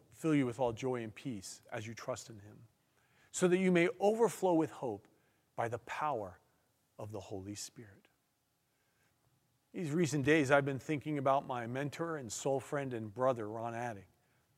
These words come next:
He was very fond of those words. In fact, Romans fifteen thirteen became a theme for his life in the final year of his life, especially. The years leading up to his death, but in the final year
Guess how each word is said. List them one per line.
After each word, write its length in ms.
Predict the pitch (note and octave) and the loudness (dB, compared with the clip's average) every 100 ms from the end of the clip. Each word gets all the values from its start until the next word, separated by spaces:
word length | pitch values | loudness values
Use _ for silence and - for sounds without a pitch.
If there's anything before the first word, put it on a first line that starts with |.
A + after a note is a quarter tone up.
| _ _ _ _ _ | _ _ _ _ _
He 140 | - A#3+ | 2 4
was 120 | D3 | 6
very 240 | F#3 F3 | 8 8
fond 440 | - G3 F#3 C#3+ B2 | 8 8 8 6 2
of 100 | A#2 | 2
those 260 | B2+ A#2 | 2 2
words. 380 | A#2+ C3+ A#2+ G#2 | 2 4 4 0
In 120 | A#2+ | -6
fact, 440 | - F3+ C#3+ B2+ - _ _ _ _ _ | 2 6 6 4 -4 _ _ _ _ _
Romans 380 | D#3 D3+ D#3 C#3+ | 4 8 8 6
fifteen 420 | F#3 - D#3+ C#3+ | 4 2 2 0
thirteen 600 | - E3 D3+ - C3+ A#2+ | 0 0 0 0 -4 -4
became 460 | B2 A#2+ - C#3 B2+ | -4 -6 -4 -2 -2
a 60 | |
theme 600 | A#2 - G#3 F#3+ C3+ A#2+ G#2+ _ _ _ | -4 -2 2 2 2 -2 -6 _ _ _
for 220 | - D3 | -2 0
his 260 | C3 C3 A2 | 2 0 0
life 580 | C3 D#3+ A#2+ G2 - - _ _ _ - - | 6 6 6 0 -10 -20 _ _ _ -18 -10
in 120 | C#3 | -4
the 60 | A#2+ | -4
final 380 | - D3 C#3+ C3 | 2 2 2 -2
year 260 | B2+ B2+ | 0 0
of 80 | A2 | 0
his 180 | A2 G#2 | -4 -4
life, 260 | A2+ G#2+ A#2 | -4 -4 -6
especially. 640 | - - C3+ - A2+ G2+ A#2 | -6 0 0 0 -12 -12 -6
The 100 | D3 | 0
years 240 | A3+ F3 | 0 2
leading 320 | G3 F3+ E3+ | 2 4 4
up 200 | E3+ E3 | 4 2
to 80 | C#3 | -2
his 120 | G#2+ | -6
death, 300 | G#2 G#2+ G#2 | -4 -6 -6
but 140 | - C3 | -10 -8
in 100 | B2+ | -8
the 60 | |
final 420 | A#2 - C#3 B2+ A#2+ | -6 -4 -4 -4 -6
year 400 | A2 G#2+ G#2 | -6 -6 -8